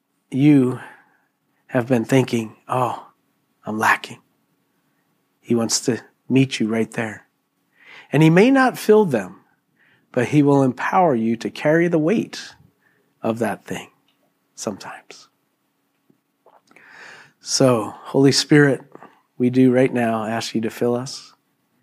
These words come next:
teach us, empower us, show us more of who Jesus really is as our Savior, as the one who is enough for every part of our life.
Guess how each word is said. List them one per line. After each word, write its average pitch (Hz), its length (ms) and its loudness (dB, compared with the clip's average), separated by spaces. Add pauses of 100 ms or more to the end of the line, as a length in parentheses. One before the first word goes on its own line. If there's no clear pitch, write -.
(1040)
teach 147 300 2
us, - 600 -6 (400)
empower 120 580 -4
us, - 420 -14 (800)
show 135 320 2
us - 320 0
more 131 300 4
of 113 80 -6
who 123 120 0
Jesus 117 480 -2
really 120 300 2
is - 380 -14 (260)
as 110 140 -4
our 104 100 -4
Savior, 113 600 0 (600)
as 110 220 -4
the 113 100 -4
one 113 380 0
who 110 200 -2
is 101 260 -4 (240)
enough 110 320 0
for - 360 -10
every 117 280 -2
part 113 240 -6
of 107 100 -8
our 104 100 -8
life. 104 360 -18